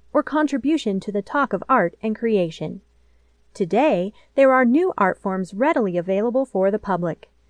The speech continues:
The most common art forms of today include those that need the internet or a graphic user interface for the artist to be able to come up with digital images that sometimes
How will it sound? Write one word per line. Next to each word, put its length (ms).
The 120
most 320
common 400
art 260
forms 320
of 140
today 420
include 500
those 300
that 160
need 220
the 160
internet 460
or 160
a 80
graphic 480
user 320
interface 720
for 140
the 180
artist 320
to 100
be 200
able 320
to 100
come 300
up 180
with 180
digital 440
images 500
that 180
sometimes 760